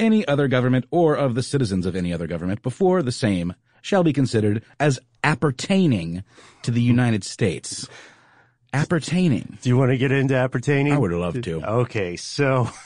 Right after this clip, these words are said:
Speaker 2: <laughs> there's, again, I, I, I keep going back to this, uh, this excellent interview in Cabinet Magazine. Uh, appertaining, just the, the strict definition is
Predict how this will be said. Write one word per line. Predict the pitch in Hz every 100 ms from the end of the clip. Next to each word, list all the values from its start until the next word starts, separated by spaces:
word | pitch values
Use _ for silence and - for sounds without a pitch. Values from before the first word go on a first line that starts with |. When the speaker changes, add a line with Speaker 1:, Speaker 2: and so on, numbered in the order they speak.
| -
Speaker 2:
<laughs> | _ -
there's, | 170 151 - - - - - - -
again, | 123 156 160
I, | 127 135
I, | 131 -
I | 123 127
keep | 185 147
going | 147 127
back | 110 98 101
to | - 92
this, | 87 85 -
uh, | 82 80 - - _
this | - 90 -
excellent | 104 101 - 98 -
interview | 92 92 85 82 85 82 -
in | 87 85 85 85 -
Cabinet | - 95 - 87 80
Magazine. | 85 85 85 73 73 80 82 - - -
Uh, | 92 92 87 _ _ -
appertaining, | 170 196 139 139 117 110 104
just | 104 -
the, | 98 98 -
the | - 98
strict | - 160 127
definition | 117 107 101 98 - 95
is | - 92 92 90 -